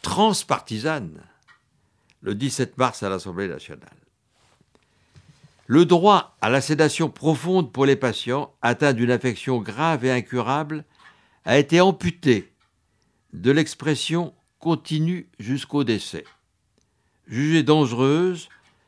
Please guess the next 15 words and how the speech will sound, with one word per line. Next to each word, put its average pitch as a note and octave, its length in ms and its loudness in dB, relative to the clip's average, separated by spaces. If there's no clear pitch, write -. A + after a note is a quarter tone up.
par A#2+ 180 2
le G2+ 140 0
député C3+ 600 0
républic-, A#2+ 640 -6
par C#3 140 4
le A#2+ 80 2
sénateur D#3+ 720 4
républicain B2+ 640 0
d'Ille-et-Vilaine, B2+ 840 0
Dominique A#2+ 500 0
de G2+ 100 -4
Legge, - 440 -12
dans A#2 160 2
la D3+ 100 6
mesure F3 720 0